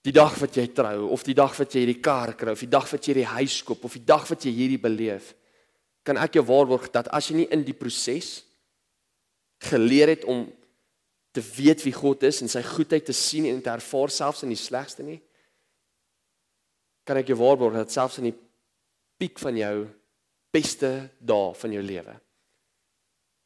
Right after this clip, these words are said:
gaan jy wonder, "Maar is dit nou al?" Charles Spurgeon skryf hierdie woorde en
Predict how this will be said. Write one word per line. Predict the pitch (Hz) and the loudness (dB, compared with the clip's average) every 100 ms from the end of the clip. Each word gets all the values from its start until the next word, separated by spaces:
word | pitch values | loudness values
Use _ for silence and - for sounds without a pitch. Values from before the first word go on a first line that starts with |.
| _ _ _ _ - | _ _ _ _ -12
gaan | 117 | -6
jy | 110 104 | -6 -4
wonder, | 101 92 58 - _ _ _ _ _ _ _ _ _ _ _ _ | -6 -6 -10 -20 _ _ _ _ _ _ _ _ _ _ _ _
"Maar | 107 | -14
is | 101 | -10
dit | 101 104 | -10 -10
nou | 87 | -14
al?" | - - _ _ _ _ _ _ _ _ _ _ _ _ _ _ _ _ - _ _ _ _ _ | -18 -20 _ _ _ _ _ _ _ _ _ _ _ _ _ _ _ _ -20 _ _ _ _ _
Charles | 139 123 | -2 -2
Spurgeon | - 123 117 104 | 0 -2 -2 -4
skryf | - 120 104 107 | -4 -6 -6 -6
hierdie | 104 101 | -10 -8
woorde | 101 101 92 | -6 -6 -6
en | 87 90 90 | -8 -10 -14